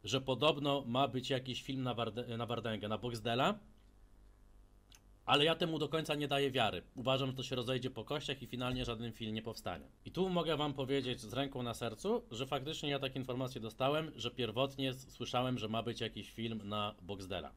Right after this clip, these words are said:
Odnośnie jakichś niejasności, y, w Pandora Gate, odnośnie tego, że, y, z jakimiś dziewczynami się właśnie dogadał, że kogoś tam ugłaskał, że podobno jakieś tam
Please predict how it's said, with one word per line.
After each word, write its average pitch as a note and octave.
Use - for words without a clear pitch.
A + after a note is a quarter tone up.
Odnośnie C3+
jakichś B2
niejasności, A#2
y, G#2+
w -
Pandora B2
Gate, B2
odnośnie A2
tego, A2
że, G#2
y, G2+
z F#2+
jakimiś A2
dziewczynami A2
się G#2+
właśnie F#2+
dogadał, B2+
że F#2+
kogoś G#2
tam F2+
ugłaskał, B2
że G2+
podobno B2
jakieś A#2
tam G#2+